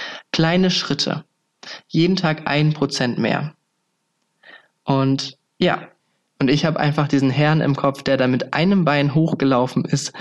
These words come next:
schn-, im Schnee und anscheinend ja auch wieder mit den Skiern runtergefahren ist. Also es ist echt der Hammer.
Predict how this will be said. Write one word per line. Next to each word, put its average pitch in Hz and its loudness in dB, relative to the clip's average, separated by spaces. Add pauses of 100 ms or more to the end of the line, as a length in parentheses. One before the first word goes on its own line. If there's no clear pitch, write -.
(240)
schn-, 160 4
im 160 2
Schnee 151 4
und 147 0
anscheinend 156 0
ja 156 0
auch 160 0
wieder 147 2
mit 139 0
den 135 2
Skiern 147 2
runtergefahren 127 0
ist. 123 -2
Also 123 0
es 135 -4
ist - -4
echt 131 -4
der 139 0
Hammer. 139 0